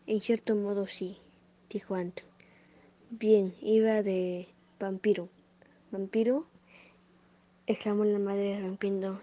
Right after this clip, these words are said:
en una efusiva carcajada. "Qué lástima que no la haya visto". "Seguro que volverá a ayudar a menudo el disfraz", dijo Anton para consolarla. Y poniéndose alegre de repente añadió,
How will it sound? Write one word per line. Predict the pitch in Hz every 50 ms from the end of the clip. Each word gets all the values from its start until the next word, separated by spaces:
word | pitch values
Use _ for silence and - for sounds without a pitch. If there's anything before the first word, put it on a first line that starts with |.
| -
en | - 196 196
una | 196 196 190 190 185 - -
efusiva | - 202 - 208 196 196 196 196 190 190
carcajada. | - 185 185 - 220 196 185 - - 180 175 175 202 - - _ - - - - - - - - _ _
"Qué | - 220
lástima | 226 226 233 220 - - - - - 208 202 196 -
que | - 202
no | 196 202 202 202
la | 196
haya | 190 190 185 185 180
visto". | 180 185 180 - - - - - - - - - - - - - - - - - - - - - - - -
"Seguro | - - 226 226 220 233 226
que | - - 220
volverá | 208 202 196 190 196 196 202 202
a | 208
ayudar | 208 208 202 202 196 202 208 -
a | 202 196
menudo | 190 190 190 196 196 202 208 202 202 196
el | 196 196 185
disfraz", | 190 185 - - - 185 185 180 - - - - _ _ - -
dijo | 226 - - - 208
Anton | 202 196 - 208 202
para | - 208 190 190
consolarla. | 185 - 190 185 - 190 180 185 180 190 - - - - - - - - - - - - - - - _ -
Y | 226
poniéndose | - - 220 214 214 214 214 208 202 - 208
alegre | 202 208 202 202 202 202
de | 196 196 190
repente | 196 185 - - 196 196 202 - 208 202 190 -
añadió, | 196 196 190 185 185 185 - 185 190 196